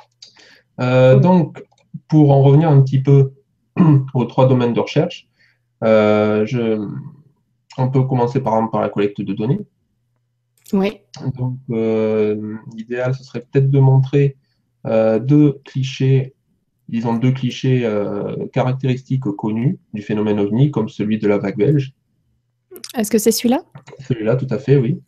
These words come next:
Speaker 2: Allez, je le partage, voilà. Ah oui, il est connu, celui-ci.
Speaker 1: Voilà, celui-là est très connu. Euh, c'est, euh, je crois que c'est l'ovni du Petit Richin, celui-là, qui
Speaker 2: Mhm.
Speaker 1: aurait été réalisé, un cliché qui aurait été réalisé dans les années quatre-vingt-dix, euh, lors de la vague belge.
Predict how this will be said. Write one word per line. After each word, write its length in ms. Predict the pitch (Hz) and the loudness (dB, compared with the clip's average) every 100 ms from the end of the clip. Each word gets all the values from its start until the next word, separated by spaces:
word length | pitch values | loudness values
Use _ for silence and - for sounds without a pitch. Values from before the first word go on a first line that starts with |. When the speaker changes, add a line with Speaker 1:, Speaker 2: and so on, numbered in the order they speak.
| - | -10
Speaker 2:
Allez, 260 | - 175 156 | -10 -10 -14
je 100 | - | -12
le 60 | 202 | -6
partage, 520 | 185 - 202 233 240 | -6 -6 -6 -6 -8
voilà. 320 | 185 180 247 - _ _ _ _ _ _ _ _ _ _ _ _ _ _ _ _ | -10 -8 -10 -12 _ _ _ _ _ _ _ _ _ _ _ _ _ _ _ _
Ah 140 | - 185 | -2 2
oui, 140 | 233 - | 2 4
il 100 | 240 | 2
est 80 | |
connu, 280 | 285 320 233 | 4 4 4
celui-ci. 460 | 214 202 - 175 - _ _ _ _ | 2 -4 -10 -10 -14 _ _ _ _
Speaker 1:
Voilà, 220 | - 104 95 | -4 -2 -2
celui-là 320 | - 127 156 | -2 2 2
est 100 | 143 | 0
très 220 | - 160 | -2 -4
connu. 380 | - 120 139 - _ _ _ - | 0 0 0 -4 _ _ _ -4
Euh, 380 | 107 104 104 104 | 2 4 4 4
c'est, 440 | - 127 120 - | 2 -2 -2 -4
euh, 580 | 110 101 101 104 104 104 | -4 -4 -4 -4 -6 -8
je 60 | 131 | -6
crois 120 | 160 | -6
que 60 | 151 | -2
c'est 80 | |
l'ovni 220 | 131 139 143 | 2 4 4
du 80 | |
Petit 240 | 135 139 143 | 2 0 0
Richin, 480 | 120 - 120 151 190 _ | 0 -2 -2 -4 -4 _
celui-là, 600 | _ 110 104 104 127 180 175 _ _ _ _ | _ -4 -2 0 0 -2 -8 _ _ _ _
qui 480 | _ 113 107 101 95 | _ -8 -4 -4 -6
Speaker 2:
Mhm. 60 | - | -6
Speaker 1:
aurait 340 | 120 127 135 131 | -2 2 2 0
été 320 | - - 120 | -10 -10 -10
réalisé, 680 | 117 120 117 117 123 123 | -8 -8 -10 -10 -6 -6
un 80 | 113 | -6
cliché 240 | - - 139 | -8 -2 0
qui 60 | |
aurait 120 | 123 120 | 2 0
été 160 | 131 | 0
réalisé 380 | 127 120 120 120 | 0 -2 -4 -4
dans 120 | 117 | -2
les 80 | 110 | -2
années 340 | 110 113 110 - | 0 -2 -4 -6
quatre-vingt-dix, 760 | 113 - 120 117 117 113 - 101 | -6 -4 -2 -2 -4 -8 -12 -10
euh, 300 | 101 98 - | -8 -6 -4
lors 160 | 101 | -4
de 80 | 101 | -4
la 80 | 92 | -4
vague 180 | 87 92 | -4 -4
belge. 380 | 123 202 - | -2 -2 -4